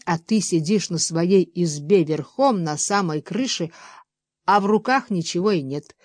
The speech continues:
И будто у людей эти книги видели. Добро.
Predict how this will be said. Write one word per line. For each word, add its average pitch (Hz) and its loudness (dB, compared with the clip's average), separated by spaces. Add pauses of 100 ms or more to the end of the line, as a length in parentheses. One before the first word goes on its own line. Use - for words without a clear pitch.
(300)
И 240 4
будто 247 4
у 240 8
людей 220 4
эти 262 2
книги 233 -2
видели. 160 0 (1600)
Добро. 175 0